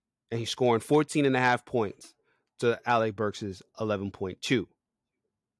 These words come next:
He's only averaging one less rebound a game in those minutes,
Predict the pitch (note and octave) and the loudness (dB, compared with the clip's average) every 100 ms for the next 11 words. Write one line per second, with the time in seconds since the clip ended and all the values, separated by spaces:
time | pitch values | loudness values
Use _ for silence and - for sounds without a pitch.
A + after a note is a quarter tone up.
0 | _ _ _ _ - A2+ D#3 D#3 C#3+ D3 | _ _ _ _ -2 2 4 6 6 6
1 | C#3 C#3 A#2+ A#2+ F3 E3+ E3+ - E3 D#3 | 6 4 4 4 6 4 4 2 2 4
2 | D3 C#3 B2+ D3+ C3 G#2 F#2 F2+ D#2+ E2 | 4 4 2 2 2 0 -4 -8 -12 -14
3 | - - | -18 -20